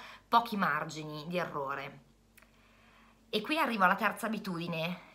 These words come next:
Eh, tra quelle tre o quattro informazioni importantissime da riuscire a mettere a fuoco,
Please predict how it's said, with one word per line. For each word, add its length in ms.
Eh, 440
tra 100
quelle 220
tre 140
o 80
quattro 360
informazioni 920
importantissime 920
da 120
riuscire 360
a 60
mettere 320
a 20
fuoco, 720